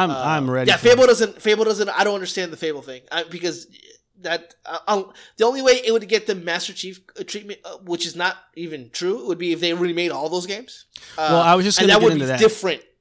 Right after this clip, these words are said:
Speaker 1: I was gonna
Speaker 2: Yeah.
Speaker 1: get into that
Speaker 2: And that would
Speaker 1: because
Speaker 2: be different from the Master Chief Collection.
Speaker 1: Yeah, I, I wanna see what they do to kind of give the original trilogy and Judgment a fresher coat of paint. Maybe they do something kinda like the Ma-, uh, Mass Effect Legendary Edition, where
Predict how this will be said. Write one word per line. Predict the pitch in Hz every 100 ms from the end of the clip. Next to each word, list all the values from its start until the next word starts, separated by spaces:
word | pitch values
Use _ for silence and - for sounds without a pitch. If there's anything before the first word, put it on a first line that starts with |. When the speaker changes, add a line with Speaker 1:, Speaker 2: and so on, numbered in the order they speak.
| _
Speaker 1:
I | 139
was | 143
gonna | 143 175
Speaker 2:
Yeah. | 156
Speaker 1:
get | 156
into | 151
that | 139 135
Speaker 2:
And | 233
that |
would | 240
Speaker 1:
because | 143 131
Speaker 2:
be | 190
different | - 165 135
from | 151
the | 143
Master | 135 -
Chief | 151 -
Collection. | 127 135
Speaker 1:
Yeah, | 127 120 135 151
I, | 165
I |
wanna | 170 202 208
see | - 190 185 180
what | 156 160
they | 165 160 156
do | 135 139 147 143 143 139
to | - 135
kind | - 139 131
of | 131 120
give | 139 143 139 123 123
the | 139 135 131 123
original | 120 123 135 143 139
trilogy | 135 147 139 131 135
and | 131 123
Judgment | 127 127 127 131 - -
a | 120
fresher | 120 - - 143 - 135
coat | 143 127
of |
paint. | 117 147 165 -
Maybe | 135 135 135
they | 139
do | 131 139
something | 151 135 135
kinda | 147 135
like | 131 123
the | 127
Ma-, | 127 127 123
uh, |
Mass | 123 135 135
Effect | 143 143 131 135
Legendary | 135 131 147 143
Edition, | 143 151 139 151 143 131
where | 127 123 120